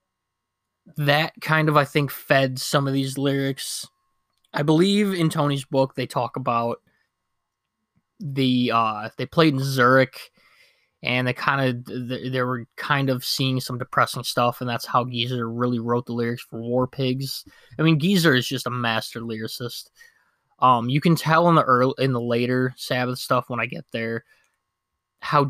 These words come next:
different the lyrics are because it's, it's not written by him. There, it's, he, he just has a style just so unique, and it's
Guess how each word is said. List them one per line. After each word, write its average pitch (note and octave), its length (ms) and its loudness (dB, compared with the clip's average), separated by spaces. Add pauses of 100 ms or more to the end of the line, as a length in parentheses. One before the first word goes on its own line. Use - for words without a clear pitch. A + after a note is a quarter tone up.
different C3 360 0
the C3 80 -4
lyrics A#2+ 380 -2
are A2+ 280 -4
because A2+ 520 -10
it's, - 320 -14
it's - 180 -14
not A#2+ 240 -4
written A#2+ 300 -8
by A#2+ 180 -2
him. B2+ 340 -4 (1800)
There, C3+ 340 -4 (220)
it's, C3+ 200 -6
he, C#3 180 -6
he D3 280 -2
just D3 240 -4
has C#3+ 220 2
a C3+ 40 0
style B2 520 0
just - 360 -6
so C3+ 160 2
unique, A#2+ 640 -4 (840)
and A#2+ 500 -4
it's C3+ 340 -4